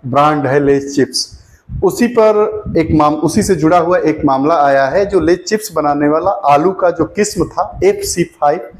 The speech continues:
उसी को लेकर दिल्ली हाई Court ने अपना फैसला दिया है। उसी पर आज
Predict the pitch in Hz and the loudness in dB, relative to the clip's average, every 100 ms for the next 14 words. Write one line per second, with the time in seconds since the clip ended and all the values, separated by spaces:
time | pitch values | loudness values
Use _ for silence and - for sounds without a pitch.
0 | - - _ - 208 254 233 190 170 165 | -20 -20 _ -4 0 0 0 2 0 0
1 | 208 165 165 180 175 151 147 - 160 165 | -2 0 0 2 2 0 -2 0 -2 0
2 | 175 180 135 - 143 - 165 165 - 185 | -2 -2 -4 -2 -4 -2 -4 -2 0 0
3 | 202 202 190 180 139 156 156 202 190 - | 2 0 0 -2 -2 -4 -2 -2 -2 0
4 | 139 | -2